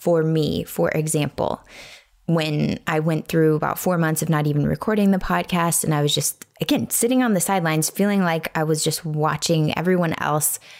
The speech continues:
share and speak and post and connect, and I've just been kind of muted. And this has been something that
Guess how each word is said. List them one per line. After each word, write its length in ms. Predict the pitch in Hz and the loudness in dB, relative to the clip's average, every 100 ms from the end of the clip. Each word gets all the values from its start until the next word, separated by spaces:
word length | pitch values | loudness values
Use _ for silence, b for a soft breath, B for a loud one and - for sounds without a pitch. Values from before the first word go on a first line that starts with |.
| B B B | B B B
share 880 | - - - 208 180 147 135 120 - 160 | -4 -2 0 2 2 2 0 -2 -2 0
and 200 | 160 151 | 0 0
speak 880 | - - - 233 214 160 147 - - 165 | -2 -4 0 2 2 2 -2 -6 -8 -2
and 260 | 165 170 | 0 0
post 560 | - 214 196 165 151 - | 0 2 4 4 2 -2
and 120 | 160 | 0
connect, 280 | 185 202 - | 2 0 0
and 120 | 165 160 | -2 0
I've 200 | 160 165 | -2 -2
just 200 | 156 - | -2 0
been 120 | 156 | -2
kind 180 | 165 151 | 0 -2
of 140 | 151 | 0
muted. 320 | 170 156 147 | 2 2 2
And 120 | 156 | 2
this 180 | 185 214 | 2 2
has 120 | 220 | 0
been 240 | 185 175 170 | 2 0 0
something 400 | 165 156 160 156 | 0 -2 0 0
that 280 | 147 143 | 0 -2